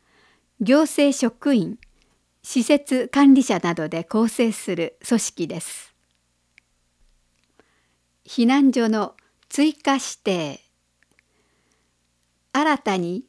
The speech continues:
次の施設を追加指定しました。今回の追加指定施設を含めた最新情報は、市ホームページ、トップページの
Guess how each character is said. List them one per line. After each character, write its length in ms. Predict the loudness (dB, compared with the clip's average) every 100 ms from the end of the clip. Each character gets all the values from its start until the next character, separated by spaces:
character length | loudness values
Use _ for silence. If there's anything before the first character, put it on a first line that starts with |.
| -6
次 280 | 2 4 4
の 140 | 2
施 200 | 0 -2
設 440 | -2 -4 -6 -4
を 140 | -4 -4
追 220 | 0 0
加 120 | 0
指 120 | -4
定 200 | -4 -4
し 160 | -4 -6
ま 140 | -6
し 140 | -8 -12
た。 200 | -14 -16 _ _ _ _ _ _ _ _ _ _ 0
今 220 | 4 4
回 280 | 2 -2 -2
の 220 | -4 -8 _ _ -6
追 240 | -2 -2
加 140 | -2
指 120 | -2 -2
定 260 | -2 -2
施 180 | -2 -4
設 340 | -4 -4 -4
を 120 | -4 -4
含 320 | -6 -2 -2
め 100 | -2
た 240 | -8 -8 -6
最 260 | -2 -2
新 300 | 2 4 4
情 200 | 4 0
報 300 | -2 -6 -6
は、 200 | -10 -12 _ _ _ _ _
市 420 | -16 -4 -4 -4 _ _ _
ホ 220 | 4 6
ー 40 |
ム 140 | 6 4
ペ 280 | 0 -2
ー 100 | -2 -8
ジ、 220 | -16 -16 _ _ _ _ _ _ _
ト 80 | -4
ッ 40 |
プ 200 | -2 -2
ペ 220 | 0 0 0
ー 60 |
ジ 160 | -4 -6
の 180 | -6